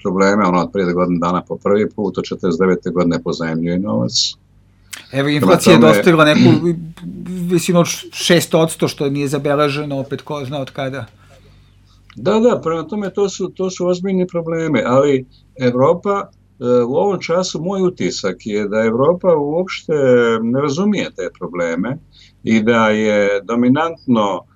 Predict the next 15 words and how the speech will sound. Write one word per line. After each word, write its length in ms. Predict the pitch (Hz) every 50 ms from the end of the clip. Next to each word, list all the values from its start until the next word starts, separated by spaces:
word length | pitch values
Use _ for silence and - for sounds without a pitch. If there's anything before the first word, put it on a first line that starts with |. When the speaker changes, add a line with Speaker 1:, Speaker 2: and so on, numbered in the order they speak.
| _ _ -
Speaker 1:
mišljenje 760 | 107 131 160 175 - - - - 82 78 80 82 80 82 80 73
da 180 | - 85 92 92
je 360 | 90 92 92 92 92 92 92
Njemačka 480 | 101 113 120 127 135 127 - - 101
zbog 220 | 92 85 95 95 92 -
te 140 | - 104 92
svoje, 520 | - - - - 107 107 110 107 104 98
e, 60 | 92 87 _ _ _ _ _ _ _ - 85 82 82 -
ogromne 540 | - 131 131 127 117 101 92 87 85 85 90
industrijske 640 | 90 87 95 95 - - 98 87 - - - 90
baze, 480 | 80 76 92 95 98 101 101 - 92 95
jer 180 | 85 85 82 -
trideset 500 | - 120 131 147 143 139 - 120 - -
tri 280 | 131 139 131 117 - -
posto 500 | - 113 107 - - - - - 82 78